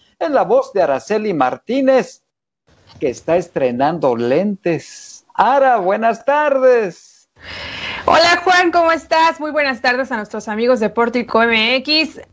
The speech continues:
Speaker 2: Hoy en las historias del día, médicos y enfermeras se manifiestan por entrega de Hospital de la Mujer al insabi. Fresnillo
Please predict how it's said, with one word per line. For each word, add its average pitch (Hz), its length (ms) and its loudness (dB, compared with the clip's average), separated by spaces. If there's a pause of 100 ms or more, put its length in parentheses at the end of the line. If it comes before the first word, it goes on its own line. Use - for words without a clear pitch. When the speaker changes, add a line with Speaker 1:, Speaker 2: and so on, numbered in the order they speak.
Speaker 2:
Hoy 339 340 2
en 320 80 -4
las 254 140 -4
historias 269 360 0
del 220 220 -4
día, 269 460 0
médicos 277 680 -6
y 233 80 -6
enfermeras 226 540 -2
se 240 100 -8
manifiestan 226 720 -2
por 269 160 0
entrega 240 560 -2
de 254 280 0
Hospital 254 500 -2
de 247 100 -2
la 226 120 0
Mujer 233 560 -2
al 247 200 0
insabi. 277 800 -2 (420)
Fresnillo 269 580 0